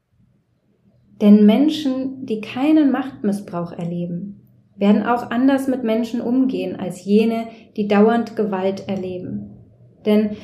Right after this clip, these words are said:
verletzte Menschen verletzen Menschen. Ich schaue mir gerne mit dir gemeinsam deine ganz persönliche Situation an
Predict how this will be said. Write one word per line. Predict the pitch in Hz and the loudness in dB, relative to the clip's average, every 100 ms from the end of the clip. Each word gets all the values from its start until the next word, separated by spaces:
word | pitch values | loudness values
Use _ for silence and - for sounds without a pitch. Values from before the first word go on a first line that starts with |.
| - | -18
verletzte | - 220 208 208 - | 0 4 4 2 2
Menschen | 202 180 170 - 208 | 2 2 -2 -2 -4
verletzen | 214 233 196 196 - 208 | -2 -2 -2 -4 -2 0
Menschen. | 196 180 - - - - - _ _ _ _ _ - - _ - | 0 -2 -8 -12 -12 -14 -20 _ _ _ _ _ -20 -20 _ -10
Ich | 214 - | -8 -2
schaue | 247 302 | 2 4
mir | 285 | 4
gerne | 226 254 277 | 4 2 2
mit | 240 - | 0 0
dir | 240 | 2
gemeinsam | 226 202 226 214 180 170 175 | 4 4 2 0 -2 -4 -4
deine | 180 185 196 | -4 -2 -4
ganz | 196 202 | -4 -4
persönliche | 214 202 214 226 202 196 | -4 0 0 0 0 -2
Situation | 180 175 175 175 - 185 175 | -8 -10 -10 -10 -10 -8 -8
an | 180 180 202 | -8 -10 -12